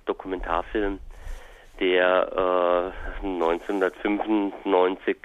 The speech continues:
äh, in Berlin auch mehrere Preise gewonnen hat. Äh, das ist ein sehr spannendes und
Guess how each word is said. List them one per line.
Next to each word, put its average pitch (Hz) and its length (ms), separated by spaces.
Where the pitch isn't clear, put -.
äh, 90 320
in 92 140
Berlin 87 320
auch 82 140
mehrere 82 320
Preise 78 480
gewonnen 87 420
hat. 87 160
Äh, - 60
das 82 420
ist - 80
ein 87 140
sehr 92 300
spannendes 92 600
und 87 460